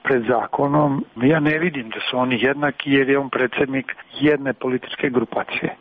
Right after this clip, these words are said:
Tu akumulaciju moći koju je on stavio u svoje ruke, iz toga možete da vidite jedan modus operandi, a to je da se nečega može i rešiti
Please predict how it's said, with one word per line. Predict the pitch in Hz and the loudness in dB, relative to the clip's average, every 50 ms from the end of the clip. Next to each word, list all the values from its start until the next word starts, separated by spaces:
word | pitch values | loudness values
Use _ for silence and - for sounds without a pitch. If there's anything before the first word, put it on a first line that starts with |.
| _ _ | _ _
Tu | - - 226 233 233 208 156 143 - - | 0 2 4 4 4 4 2 2 0 -2
akumulaciju | - 135 - - - 127 127 135 131 139 151 - - - 185 175 | -4 -6 -6 -6 -6 -4 -2 0 2 2 2 0 0 0 2 4
moći | 151 143 139 131 113 - - - - 120 117 - - _ _ - | 4 4 4 2 2 0 0 -2 -2 -2 -4 -6 -10 _ _ -6
koju | - - 135 127 127 131 127 123 - 226 - - - | 0 2 2 4 4 4 4 4 4 2 0 0 0
je | 123 104 139 147 | 0 2 4 4
on | 156 170 190 180 156 127 107 - - | 4 6 6 4 4 2 0 -2 -4
stavio | - 135 139 139 135 139 139 139 135 127 135 | -2 0 0 2 2 4 4 4 6 6 4
u | - 349 - 151 131 120 - | 4 4 4 4 4 2 2
svoje | - 151 160 143 131 113 | 4 4 4 4 4 2
ruke, | 113 107 - - - - - - - _ _ _ - | 0 -4 -8 -6 -4 -4 -4 -4 -10 _ _ _ 2
iz | - 123 110 - - | 4 4 4 4 2
toga | - 208 220 233 214 233 180 - - - - | 0 0 2 2 4 2 2 2 0 -2 -2
možete | 160 196 - - 220 | 0 0 2 2 0
da | 160 143 147 147 - - - _ | 2 2 2 0 0 -2 -4 _
vidite | - - 131 190 220 196 202 147 - 175 | -8 -2 0 2 2 2 0 0 0 2
jedan | 151 165 185 180 196 165 | 2 2 2 2 0 -2
modus | 156 151 151 165 175 190 170 180 160 - - - | -2 -2 0 2 2 2 2 2 2 2 2 0
operandi, | 165 - - - 151 143 147 143 139 127 113 101 - 107 107 | -2 -2 0 0 0 2 2 2 0 -2 -4 -6 -10 -10 -10
a | - - - _ | -10 -10 -10 _
to | - 135 139 143 147 | 0 2 4 4 4
je | 147 143 143 139 135 123 - - 131 113 113 120 120 | 4 4 2 2 0 0 0 0 2 4 6 6 6
da | 113 120 117 117 117 113 113 113 110 - - - - _ - - | 6 4 2 2 2 2 2 0 -2 -6 -12 -18 -20 _ -8 -4
se | - - 135 120 117 | -2 0 2 2 2
nečega | - - 117 120 151 185 190 - - 180 135 135 135 123 | 2 4 4 4 4 4 2 0 -2 -2 0 2 2 2
može | 120 127 160 208 220 208 185 190 190 | 0 0 2 2 4 4 4 4 4
i | 170 156 | 4 6
rešiti | 147 165 185 190 - - 214 - - 143 - | 4 4 4 2 0 -2 -4 -4 -4 -4 -2